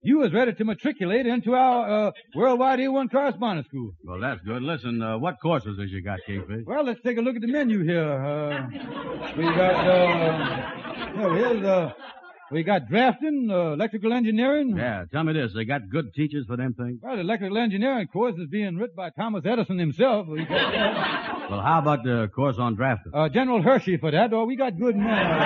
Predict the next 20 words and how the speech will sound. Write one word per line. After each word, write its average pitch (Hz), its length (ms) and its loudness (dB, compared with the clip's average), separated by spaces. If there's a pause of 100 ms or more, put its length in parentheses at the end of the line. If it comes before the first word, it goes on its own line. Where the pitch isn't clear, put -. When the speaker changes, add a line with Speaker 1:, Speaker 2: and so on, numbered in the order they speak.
(1500)
Speaker 2:
Yeah, 170 100 0
well, 147 100 4
I'll 156 160 2
tell 196 160 -2
you, 143 80 0
I 156 140 2
kinda 151 240 0
like 139 220 -2
that 120 160 -2
electrical 123 480 -2
engineering 123 520 2
course. 87 160 -4
Speaker 1:
Well, 294 160 4
electrical 269 400 4
engineering 269 460 2
is 180 80 -4
a 190 60 -2
good 262 200 -2
one, 208 160 0
Andy. 185 300 -2